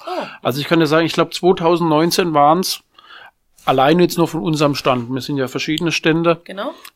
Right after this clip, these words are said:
Speaker 2: Ich glaub, um die zweitausend Euro, was wir gespendet haben und hatten das, das damals aufgeteilt. Meistens ist irgendwas fürs Tierrefugium Hanau dabei.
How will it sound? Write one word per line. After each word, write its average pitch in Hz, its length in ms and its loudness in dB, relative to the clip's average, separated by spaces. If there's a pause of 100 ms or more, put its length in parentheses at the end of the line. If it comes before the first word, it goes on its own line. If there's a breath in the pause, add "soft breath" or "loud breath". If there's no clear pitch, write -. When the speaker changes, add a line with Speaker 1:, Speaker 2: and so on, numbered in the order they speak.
(320)
Speaker 2:
Ich 127 60 -16
glaub, 139 180 -4
um 143 140 -4
die - 100 -12
zweitausend 143 560 -2
Euro, 143 340 0
was 147 140 -2
wir 147 140 -2
gespendet 147 500 -6
haben 156 240 0
und 139 100 -4
hatten 147 200 -4
das, 131 140 -6
das 143 180 -4
damals 135 400 -2
aufgeteilt. 131 800 -4 (540 loud breath)
Meistens 123 460 0
ist 156 200 -4
irgendwas 139 400 -2
fürs 139 320 -4
Tierrefugium 151 760 0
Hanau 190 360 2
dabei. 180 440 2